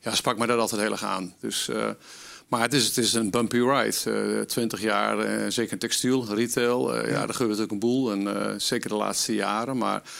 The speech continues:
Speaker 1: ja, van een bedrijf met twee man tot een bedrijf met veertig man, eh, en, eh, overname, private equity, et cetera, et cetera. Ja, is,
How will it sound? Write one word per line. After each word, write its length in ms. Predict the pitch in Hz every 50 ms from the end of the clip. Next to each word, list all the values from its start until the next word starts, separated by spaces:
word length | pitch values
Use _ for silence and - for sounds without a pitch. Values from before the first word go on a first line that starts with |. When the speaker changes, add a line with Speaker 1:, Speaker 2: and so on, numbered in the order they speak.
| - - - - - - - _
Speaker 1:
ja, 200 | - 110 104 107
van 140 | - - 117
een 60 | 107
bedrijf 340 | 107 104 110 110 107 101 -
met 100 | 110 104
twee 260 | - - 123 113 104
man 240 | 101 104 101 101 98
tot 160 | - - 104
een 60 | 101
bedrijf 400 | 101 104 104 101 101 101 98 -
met 160 | 104 104 -
veertig 320 | - - 113 110 104 107 101
man, 400 | 101 104 98 95 98 101 98 87
eh, 600 | - 98 98 98 98 98 98 98 95 92 98 98
en, 200 | 101 98 98 98 101 104 101 104 101
eh, 100 | 101 98
overname, 540 | 107 113 107 - 113 104 98 101 101 101 98
private 360 | 92 - 107 101 98 - -
equity, 380 | 101 101 - - - - 110 -
et 140 | - - 104
cetera, 280 | - - 107 104 - 104
et 80 | 95
cetera. 440 | - - 110 107 101 - - 101 90 - 101 98 -
Ja, 140 | 98 95 85
is, 180 | 101 98 -